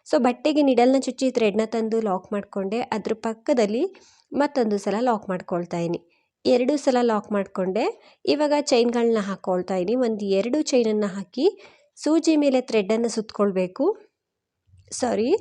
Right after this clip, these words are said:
ಸ್ವಲ್ಪ ಥ್ರೆಡ್ನ ಮೇಲೆತ್ತಿ ಬೀಡ್ನ ಹಾಕ್ಕೊಳ್ತಾ ಇದೀನಿ. ಟೂ ಚೈನ್ನ ಹಾಕಿ ಬೀಡ್ನ ಹಾಕ್ಕೊಳ್ತಾ ಇದೀನಿ.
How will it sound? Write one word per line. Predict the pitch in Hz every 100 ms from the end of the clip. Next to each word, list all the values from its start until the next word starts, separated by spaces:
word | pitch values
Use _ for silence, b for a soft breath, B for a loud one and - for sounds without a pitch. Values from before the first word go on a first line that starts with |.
| B B B
ಸ್ವಲ್ಪ | - 302 302
ಥ್ರೆಡ್ನ | 240 208 208 269
ಮೇಲೆತ್ತಿ | 262 247 226 226 330
ಬೀಡ್ನ | 247 285 262 247
ಹಾಕ್ಕೊಳ್ತಾ | 202 - 196 180 -
ಇದೀನಿ. | 180 175 233 440 b b b b _
ಟೂ | 233 247
ಚೈನ್ನ | 254 240 240
ಹಾಕಿ | 226 226 226 330 - 202
ಬೀಡ್ನ | 220 214 208
ಹಾಕ್ಕೊಳ್ತಾ | 190 202 180 180 180
ಇದೀನಿ. | 190 180 220